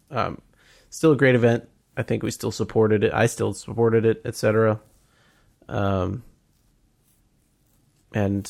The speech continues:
uh, hopefully, I think they announced at the end of this one that they have decided that as long as things continue the way they're going, they'll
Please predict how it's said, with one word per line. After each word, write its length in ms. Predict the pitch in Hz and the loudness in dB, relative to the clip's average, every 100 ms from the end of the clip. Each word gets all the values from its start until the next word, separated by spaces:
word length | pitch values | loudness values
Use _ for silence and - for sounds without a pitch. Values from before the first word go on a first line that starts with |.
| - | -4
uh, 400 | 107 101 101 107 - | -2 0 -2 -4 -6
hopefully, 500 | 123 - 123 123 - | -6 -2 0 0 0
I 100 | 139 | -2
think 260 | - 151 | 0 0
they 160 | 131 120 | 2 2
announced 400 | 113 113 113 - | 2 0 -2 -6
at 80 | 107 | -6
the 120 | 107 | -4
end 220 | 107 113 | -2 0
of 100 | 104 | -2
this 200 | 107 110 | -4 -4
one 180 | 113 107 | -2 -2
that 180 | 107 - | -2 -2
they 380 | 113 104 107 107 | 2 4 4 4
have 400 | 131 107 101 101 | 4 4 2 0
decided 500 | 107 113 107 104 101 | -2 0 2 2 0
that 120 | 101 | -2
as 120 | 101 | -2
long 360 | 104 107 113 113 | -2 0 0 0
as 640 | 110 107 104 104 95 - _ _ _ _ _ _ _ _ _ - | 0 0 2 0 -2 -12 _ _ _ _ _ _ _ _ _ -2
things 240 | 117 104 | 0 0
continue 440 | - 107 - 135 127 | 0 -2 2 2 4
the 120 | 117 | 4
way 160 | 113 107 | 4 4
they're 140 | 104 | 2
going, 420 | 101 127 127 120 | 4 4 4 4
they'll 420 | 107 107 104 98 | 2 2 0 -2